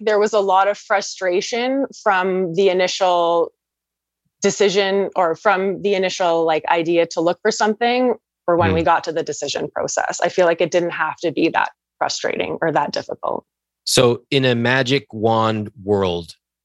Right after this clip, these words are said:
Speaker 2: what would that scenario have been like? You walk in to the furniture store together.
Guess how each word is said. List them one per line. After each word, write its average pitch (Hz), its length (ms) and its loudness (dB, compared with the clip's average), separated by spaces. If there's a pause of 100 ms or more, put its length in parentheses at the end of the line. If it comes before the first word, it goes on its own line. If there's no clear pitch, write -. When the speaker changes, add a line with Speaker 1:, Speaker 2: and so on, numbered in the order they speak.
(200)
Speaker 2:
what 110 240 2
would 120 160 -2
that 104 180 2
scenario 92 840 -2 (460)
have 87 320 -4
been 87 240 -2
like? - 320 -16 (100)
You 98 160 4
walk 107 420 2
in 135 320 -4 (140)
to - 80 -8
the 117 80 0
furniture 120 380 0
store 120 240 2
together. 98 500 -2